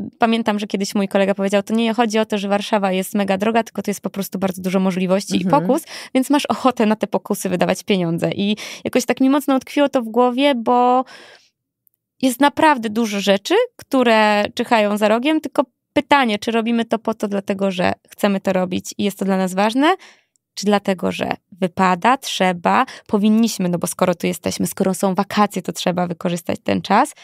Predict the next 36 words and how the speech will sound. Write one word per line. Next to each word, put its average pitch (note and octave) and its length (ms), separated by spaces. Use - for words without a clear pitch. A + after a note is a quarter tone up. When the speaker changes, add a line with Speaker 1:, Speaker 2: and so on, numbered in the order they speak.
Speaker 1:
I - 40
tak B3 140
samo D4+ 200
z - 20
naszymi C#4 280
celami. C4 480
Czy A#3+ 100
chcemy C4 300
mieć A3 180
auto G#3+ 500
dlatego, G3+ 560
że F3 340
po A#3 120
prostu A3+ 340
uważam, G3+ 460
że F#3+ 100
to F#3 400
zmieni G3+ 360
mój F3+ 140
komfort F#3+ 440
życia F#3+ 340
i F3+ 80
naprawdę F#3 480
będzie F3+ 260
dobrą F3 280
inwestycją? F3+ 720
Czy A3 100
chcemy A3+ 260
mieć A#3 220
auto, G#3 360
no G#3+ 120
bo, G#3 140
bo - 80
taki - 260
wiek, - 440
bo G3 160